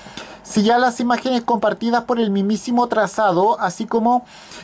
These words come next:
algún, eh, fanático local, aparte de las propias agencias, ya eran preocupantes, el hecho de que un grupo de periodistas haya viajado hasta las instalaciones pu-, pudo, eh, comprobar de primera mano,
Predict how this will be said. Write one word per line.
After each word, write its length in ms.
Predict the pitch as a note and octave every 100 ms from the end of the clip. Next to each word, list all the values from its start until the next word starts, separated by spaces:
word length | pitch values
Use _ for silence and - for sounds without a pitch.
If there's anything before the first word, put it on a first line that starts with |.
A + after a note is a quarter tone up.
| -
algún, 580 | - F#3 G3+ A#3 B3 B3 -
eh, 280 | G3+ G3
fanático 560 | F#3 G#3 G#3 G#3+ A#3 A3+
local, 460 | G#3+ - G#3+ A#3+ A#3
aparte 480 | G#3+ G3 G#3+ G#3+ A#3
de 160 | A3
las 320 | G#3 F#3+ F#3 -
propias 500 | G#3 G#3+ A3+ G#3+ G#3
agencias, 480 | - A3 G3+ A#3+
ya 160 | G#3 G#3
eran 160 | G#3+ G#3
preocupantes, 760 | A3 G#3 G#3 A#3+ G3+ G#3 G3
el 100 | G#3
hecho 260 | G#3 A3 A#3+
de 120 | A3+
que 100 | A3+
un 100 | G#3
grupo 300 | A3 A3 A#3+
de 80 | A#3
periodistas 540 | A3 G3+ G3 G#3 A#3+
haya 180 | A3+ A3
viajado 580 | G#3 F3+ G#3 G#3+ A#3+ B3 - - - -
hasta 460 | G3+ G3+ A#3 A3+
las 220 | A3+ G#3+ A3
instalaciones 580 | G#3 G#3 F#3+ A3 A3+ G#3+
pu-, 220 | A3 G#3 -
pudo, 320 | - A3+ A#3 A#3 G3+ F3 - -
eh, 240 | F#3+ F#3 G3 -
comprobar 500 | G3+ F#3+ G3 G#3+ G#3+
de 120 | G#3+
primera 420 | G3+ G3 A3 A#3
mano, 380 | A#3+ A3 F3